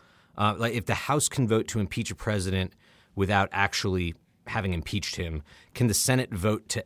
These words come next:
end an impeachment trial without having actually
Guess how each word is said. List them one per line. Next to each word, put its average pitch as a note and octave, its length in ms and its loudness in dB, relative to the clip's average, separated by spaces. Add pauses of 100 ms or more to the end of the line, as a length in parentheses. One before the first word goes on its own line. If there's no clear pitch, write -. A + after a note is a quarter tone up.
end G#2+ 400 2
an G2+ 120 -2
impeachment F#2+ 460 -4
trial F#2 360 -2
without F2 400 -4
having F2+ 340 -4
actually F2 520 -4